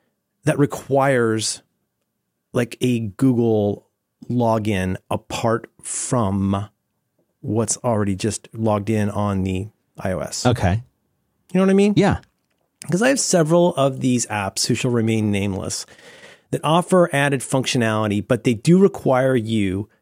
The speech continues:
Speaker 1: to give them your credentials in order to utilize them. And I, I don't know, I had a wild hair and I just logged out of all of them. And now I'm using the soon to be dead inbox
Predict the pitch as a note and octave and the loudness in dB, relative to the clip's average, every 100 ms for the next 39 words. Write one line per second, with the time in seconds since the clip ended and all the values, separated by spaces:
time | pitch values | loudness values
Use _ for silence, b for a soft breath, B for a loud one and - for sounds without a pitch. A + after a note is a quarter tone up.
0 | - A#2+ - D3 D3 C3+ B2+ - _ _ | -6 -6 2 4 4 0 -4 -12 _ _
1 | _ A#2 C3+ B2+ A#2+ A2+ B2 A#2+ A#2 A2 | _ -4 0 0 -2 -2 -2 0 0 -2
2 | - A2+ G#2 F#2+ G2 - F2 G#2 - _ | -4 -4 -2 -2 -4 -6 -6 -8 -12 _
3 | _ - A2+ G#2 G2+ - F#2 G2 F#2 D2 | _ -4 -2 -2 -4 -4 -4 -2 -4 -6
4 | C#2+ F#2 - - - _ _ _ b b | -8 -10 -12 -14 -16 _ _ _ b b
5 | b b b B3+ D#4 C4 - C4+ E4 D#4+ | b b b 0 0 -2 -2 0 4 4
6 | G3+ G3 G3+ G#3 G3+ A#3+ A#2+ - C#3+ C#3+ | 6 6 4 4 4 2 0 -2 -2 -2
7 | C#3+ E3 D#3+ D#3+ D3+ D#3 D#3+ G2 G2+ _ | -2 -2 0 0 0 0 0 -2 -8 _
8 | _ _ D3 D#3+ G3+ E3+ C3+ C#3+ D3 D3+ | _ _ 0 2 4 2 2 2 2 4
9 | F3+ E3 C3+ B2 - D#3+ D3 B2+ A#2+ A2 | 4 2 2 0 2 2 2 0 2 0
10 | A2+ A#2 A2 F2 G2+ - - | 0 0 0 -2 -4 -8 -10